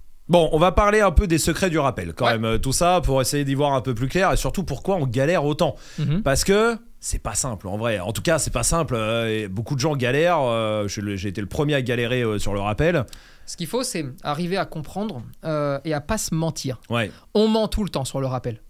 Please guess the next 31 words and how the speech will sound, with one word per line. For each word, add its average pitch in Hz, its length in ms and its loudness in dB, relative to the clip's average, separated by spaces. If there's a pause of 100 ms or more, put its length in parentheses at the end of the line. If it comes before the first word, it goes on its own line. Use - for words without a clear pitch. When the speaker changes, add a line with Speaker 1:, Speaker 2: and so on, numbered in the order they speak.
(300)
Speaker 2:
Tout - 80 2
le 320 80 0
temps. 196 80 2
Speaker 1:
C'est-à-dire ? 107 300 -2 (160)
Speaker 2:
C'est-à-dire - 280 2
que 226 240 0
je 240 260 0
connais 254 280 0
personne 226 380 2
qui - 120 -6
dit 170 120 -2
la 185 100 4
vérité, 175 540 0
euh, 156 180 -2
à 151 60 0
ses 156 180 -4
clients 185 320 -2
sur 196 240 -2
le 185 80 0
rappel. 139 360 -4 (340)
Le 175 120 0
rappel, 180 440 0 (180)
petit 277 360 2
un, 196 200 -4 (300)
c'est - 180 -2
chiant. 117 240 -2 (840)
C'est - 140 0
chiant 202 300 2
pour 156 140 -6
le 143 80 -2
chien. 120 220 -8